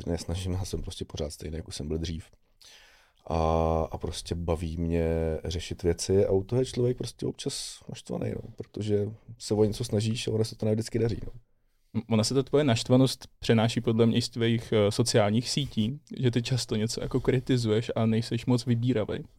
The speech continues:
Speaker 1: Eh, <laughs> já kritizuju lidi, kteří místo toho, aby, eh, zvedli zadek a šli něco řešit, tak jenom mluví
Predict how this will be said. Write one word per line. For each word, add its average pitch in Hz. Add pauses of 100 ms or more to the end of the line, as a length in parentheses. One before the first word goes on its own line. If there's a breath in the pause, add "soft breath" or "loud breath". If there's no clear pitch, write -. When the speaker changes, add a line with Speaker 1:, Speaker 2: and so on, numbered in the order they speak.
(1000 loud breath)
Speaker 1:
Eh, 90 (500 loud breath)
<laughs> -
já 101
kritizuju 110
lidi, 98
kteří 95
místo 92
toho, 95
aby, 92
eh, 80
zvedli 90
zadek 85
a -
šli -
něco 85
řešit, 87
tak -
jenom 85
mluví 85